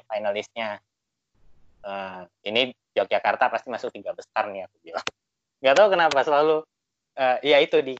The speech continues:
di kalangan para pageant lovers adalah, eh,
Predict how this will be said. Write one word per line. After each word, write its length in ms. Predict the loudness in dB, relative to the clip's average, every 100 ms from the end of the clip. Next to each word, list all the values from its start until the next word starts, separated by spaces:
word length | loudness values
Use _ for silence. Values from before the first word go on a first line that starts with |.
| _
di 320 | -10 -6 -6 -4
kalangan 400 | 2 2 2 -4
para 240 | -4 -4
pageant 320 | -4 -6 -6
lovers 320 | -6 -4 -6 -6
adalah, 400 | -12 -8 -6 -6 _ _ _ _ _ _ _ -20 -20 -20 _ _ -20 -8
eh, 420 | -4 -4 -6 -8